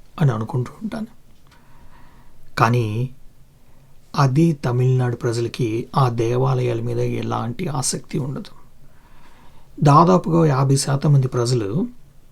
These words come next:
వాళ్ళ నాయకులుగా ఎవరిని ఎంచుకుంటారంటే, వాళ్ళ నాయకులు వీళ్ళకి ఏం చెప్తారంటే,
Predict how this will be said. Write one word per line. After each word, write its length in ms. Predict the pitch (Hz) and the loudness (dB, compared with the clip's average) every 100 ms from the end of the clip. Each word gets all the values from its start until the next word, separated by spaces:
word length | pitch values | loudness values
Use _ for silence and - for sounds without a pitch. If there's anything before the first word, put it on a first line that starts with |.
| - - - - - - - - - - - - 135 | -20 -20 -20 -20 -20 -20 -20 -20 -20 -20 -2 4 6
వాళ్ళ 340 | 135 143 139 | 8 8 6
నాయకులుగా 640 | 120 120 151 156 156 143 143 | 4 2 2 2 2 4 4
ఎవరిని 400 | 120 123 135 120 | 4 4 2 0
ఎంచుకుంటారంటే, 760 | - - 117 113 104 151 214 - - - - - - - - - - | -2 -4 -2 -4 -4 -2 -2 -4 -20 -20 -20 -20 -20 -20 -20 -8 2
వాళ్ళ 200 | 143 151 | 6 6
నాయకులు 480 | 139 135 170 180 175 | 6 4 2 2 4
వీళ్ళకి 300 | 147 135 143 | 4 4 4
ఏం 100 | 139 | 4
చెప్తారంటే, 600 | 135 - 117 104 151 359 | 4 0 -6 -2 -2 -2